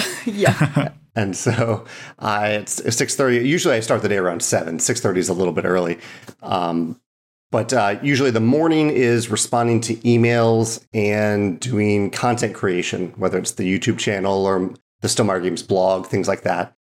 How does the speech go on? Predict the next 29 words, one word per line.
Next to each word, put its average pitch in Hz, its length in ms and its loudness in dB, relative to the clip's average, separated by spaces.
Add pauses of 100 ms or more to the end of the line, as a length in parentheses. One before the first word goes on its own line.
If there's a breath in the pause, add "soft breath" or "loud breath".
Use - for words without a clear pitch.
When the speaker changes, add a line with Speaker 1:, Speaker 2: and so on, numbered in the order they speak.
(380)
Speaker 2:
Um, 87 480 -2
and 127 100 2
oftentimes 127 460 0
dealing 110 380 2
with 92 200 0
problems. 98 680 -2
There's 104 340 0
little 123 500 2
prob-, 117 320 -2
ho-, 139 240 -4
hopefully 175 360 2
only 139 240 2
little 113 220 2
problems. 110 420 0
Sometimes 165 280 2
there 117 100 4
are 87 40 -6
big 104 140 -2
problems, 107 400 -2
but - 140 -8
usually 170 340 2
just 98 200 -6
little 98 200 2
problems 90 460 -2
that - 120 -8
pop - 220 -6
up 92 120 -6
every 90 160 -2
day 85 260 -4